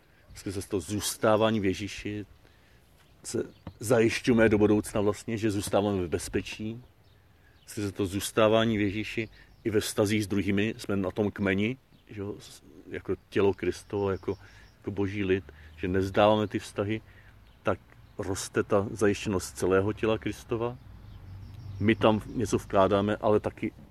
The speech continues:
díky ostatním žijeme z užitku těch druhých. A nakonec Ježíš říká, „Ponesete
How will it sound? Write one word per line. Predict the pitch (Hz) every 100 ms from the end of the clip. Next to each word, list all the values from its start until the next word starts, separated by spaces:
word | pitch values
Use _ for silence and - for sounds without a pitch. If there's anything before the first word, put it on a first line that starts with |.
| -
díky | 104 95 -
ostatním | 92 - 101 - 107 110 113 - - _ _ - -
žijeme | 98 98 104
z | -
užitku | - 95 - 110
těch | 104 101 90
druhých. | 92 90 107 131 - - - - - - - _ _ - - -
A |
nakonec | 98 117 110 104
Ježíš | 107 101 95
říká, | 98 107 104 101 - - _ _ _ _ _ _ _ _ _ - - - - - - _ -
„Ponesete | 120 117 120 -